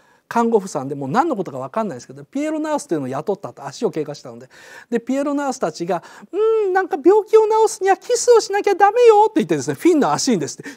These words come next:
チューチューチューチューキスするんですね。おばさんとってか、ババアのですね、看護婦がチューチューチューキスをしたらですね、フィンはですね、「気持ち悪い、やめて、やめて」って言うんですよ。で、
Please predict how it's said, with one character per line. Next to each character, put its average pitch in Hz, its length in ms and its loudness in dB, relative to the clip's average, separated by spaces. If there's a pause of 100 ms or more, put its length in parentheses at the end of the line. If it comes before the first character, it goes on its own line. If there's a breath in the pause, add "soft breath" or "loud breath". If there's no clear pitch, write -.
チ - 140 6
ュ - 20 10
ー 320 40 8
チ 202 120 0
ュ - 20 4
ー - 20 2
チ 294 120 -4
ュ - 20 2
ー - 20 -6
チ 156 80 -8
ュ - 40 -20
ー - 20 -8
キ 277 80 0
ス 165 140 -4
す 151 80 -4
る 147 80 -2
ん - 20 -4
で 127 80 -6
す - 100 -16
ね。 147 100 -10 (200 loud breath)
お 151 100 4
ば 247 160 6
さ 233 160 0
ん 214 80 -2
と 214 80 -2
っ 202 40 -2
て - 80 -8
か、 139 80 -6
バ 170 160 0
バ 262 100 6
ア 240 80 8
の 160 80 0
で 143 120 -4
す 139 120 -10
ね、 139 140 -8 (240 loud breath)
看 226 180 4
護 226 80 6
婦 185 60 -2
が 165 80 2
チ 294 100 -2
ュ - 20 0
ー 226 40 -2
チ 196 80 -10
ュ - 40 -8
ー - 20 -10
チ 202 100 -6
ュ - 20 0
ー 160 40 -4
キ - 120 -8
ス 180 140 -2
を 156 40 0
し - 60 -6
た 208 80 2
ら 160 80 -2
で 151 100 -6
す - 120 -12
ね、 147 80 -6
フ - 140 -6
ィ 254 60 4
ン 220 40 4
は 151 80 2
で 135 80 -8
す - 80 -14
ね、 277 200 -12
「気 - 140 0
持 320 120 0
ち 349 100 -4
悪 339 180 0
い、 233 80 -6
や 254 100 -2
め 330 120 -6
て、 349 80 -2
や 330 100 2
め 339 140 -2
て」 403 80 10
っ - 20 4
て 269 80 0
言 269 100 4
う 196 40 0
ん - 20 -2
で 156 100 2
す - 140 -10
よ。 131 80 -8 (300 loud breath)
で、 262 260 0